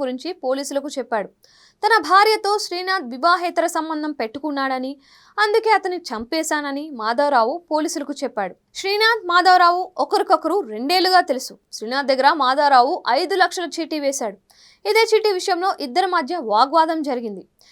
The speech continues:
శ్రీనాథ్ తన భార్యతో వివాహేతర సంబంధం పెట్టుకున్నాడని,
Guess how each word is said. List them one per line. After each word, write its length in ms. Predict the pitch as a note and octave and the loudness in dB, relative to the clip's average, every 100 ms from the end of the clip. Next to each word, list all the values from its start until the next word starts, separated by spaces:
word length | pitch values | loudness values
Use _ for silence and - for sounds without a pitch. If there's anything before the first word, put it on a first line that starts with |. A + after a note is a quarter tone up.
| _ | _
శ్రీనాథ్ 380 | - C4+ D4 E4+ E4+ | -12 -6 -4 -2 0
తన 80 | D4+ | 0
భార్యతో 480 | A#3+ B3+ D#4 D#4 F4+ | 4 4 4 2 -2
వివాహేతర 640 | A#3 A#3 D4 E4+ - F4 | -2 4 6 6 0 -2
సంబంధం 440 | F4 D#4+ E4 D#4+ | -2 -4 -4 -4
పెట్టుకున్నాడని, 840 | D#4+ D#4 - D#4 D#4 D#4 D4+ D4+ | -4 -4 -4 -4 -2 -2 -2 -4